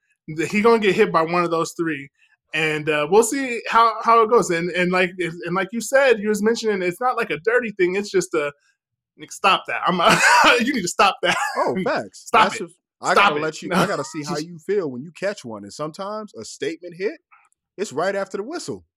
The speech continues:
Speaker 2: That's just that, "Hey, I'm here and I'm coming for the rest of the day. I need you to think about that when you sitting in that pocket."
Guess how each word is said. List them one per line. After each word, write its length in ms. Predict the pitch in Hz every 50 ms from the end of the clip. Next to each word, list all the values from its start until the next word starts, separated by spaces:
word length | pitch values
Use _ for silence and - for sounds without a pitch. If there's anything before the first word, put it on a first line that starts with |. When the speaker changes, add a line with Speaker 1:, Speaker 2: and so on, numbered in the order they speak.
| _ _ _ _ _ _ _ -
Speaker 2:
That's 220 | - 165 233 -
just 220 | - 170 165 -
that, 100 | 175 151
"Hey, 160 | 143 143 131 113
I'm 200 | 135 160 160 151
here 200 | 156 175 180 160
and 100 | 135 147
I'm 100 | 156 151
coming 260 | - 160 147 143 131
for 100 | - -
the 60 | 120
rest 240 | 120 135 143 - -
of 60 | 143
the 40 | 131 131 139
day. 80 | 117
I 100 | 107 113
need 220 | 123 131 131 127 -
you 60 | 135
to 60 | 120 110
think 240 | _ - 151 143
about 360 | - 123 117 123 120 113 - -
that 200 | 120 117 113 110
when 120 | 107 107
you 100 | 117 117
sitting 260 | - - 143 123 117
in 80 | 117 110 113
that 140 | 113 -
pocket." 300 | - 123 104 98 _ _